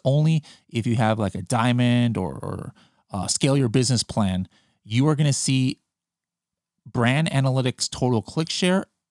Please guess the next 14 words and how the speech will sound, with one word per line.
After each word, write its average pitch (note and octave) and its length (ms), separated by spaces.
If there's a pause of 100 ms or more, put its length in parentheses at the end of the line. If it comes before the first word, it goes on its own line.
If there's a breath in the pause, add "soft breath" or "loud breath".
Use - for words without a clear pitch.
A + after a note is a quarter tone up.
(120)
and G#2+ 280
total B2+ 340
conversion G2+ 540
share. - 320
So - 120
what B2 300
I C#3 180
w-, F3 160 (160)
what B2 240
I D3+ 140
would F3+ 140
like A2+ 200
to G2+ 80
do G2 240